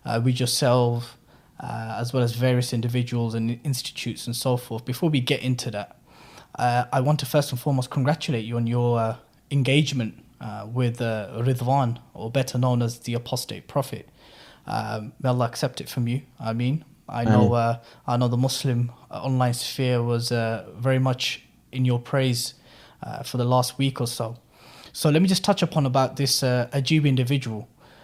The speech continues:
Speaker 1: Uh, before you, once this engagement was agreed with Ridwan, right? Did
Speaker 2: Right.
Speaker 1: you have any expectations about him in terms of the kind of caliber of your interlo-, interlocutor?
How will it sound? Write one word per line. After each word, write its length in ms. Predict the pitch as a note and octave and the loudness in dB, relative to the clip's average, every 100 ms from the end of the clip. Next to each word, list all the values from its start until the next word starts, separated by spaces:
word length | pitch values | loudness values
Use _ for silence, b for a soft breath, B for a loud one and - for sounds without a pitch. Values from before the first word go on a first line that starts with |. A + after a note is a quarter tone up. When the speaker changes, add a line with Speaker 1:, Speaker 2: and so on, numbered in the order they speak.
| B - | B -8
Speaker 1:
Uh, 200 | - C3+ | -4 -2
before 760 | C3 F3+ - B3 B3+ A#3 G3 - _ _ | 2 2 4 6 8 8 4 -2 _ _
you, 680 | D#3 D#3 E3 D#3 D3 C#3 D3 - _ _ _ - C3+ | 0 4 6 6 6 4 -2 -14 _ _ _ -16 -8
once 340 | D3 E3 G#3+ - | 4 6 6 4
this 160 | G3 | 2
engagement 560 | F3 D#3+ E3 F#3 E3+ C3+ | 6 8 8 8 4 2
was 140 | C3+ | 2
agreed 460 | C#3 B2 C#3+ D3+ C3+ | 2 2 2 4 4
with 160 | B2+ A#2+ | 2 0
Ridwan, 440 | A#2+ A#2+ A2+ G#2 - _ _ _ - | 0 0 0 -2 -12 _ _ _ -10
right? 300 | G#2 C#3+ - - B B B - | -4 -4 -6 -18 B B B 4
Did 100 | - | 6
Speaker 2:
Right. 100 | B3 | 6
Speaker 1:
you 60 | |
have 160 | G#3 G#3 | 6 6
any 140 | G3+ | 4
expectations 680 | F#3+ - F#3 - G3+ - C3 | 2 0 -4 2 2 4 0
about 260 | B2+ D3 - | 4 4 2
him 220 | G#2+ G#2+ - | -4 -12 -10
in 120 | C3+ | -6
terms 220 | B2 E3+ D3 | 0 2 2
of 60 | |
the 60 | C#3 | 0
kind 180 | - C#3+ | 0 0
of 80 | - | 0
caliber 560 | - D#3+ C#3 A#2 G#2 - b b | 2 2 4 0 -4 -8 b b
of 140 | B2 B2+ | -4 0
your 120 | B2+ | 0
interlo-, 460 | B2 B2 C#3+ C#3 - | 0 -2 -2 -4 -4
interlocutor? 680 | C3+ B2+ C#3 D#3 C3 B2 F#2 | -4 -2 0 0 -2 -8 -10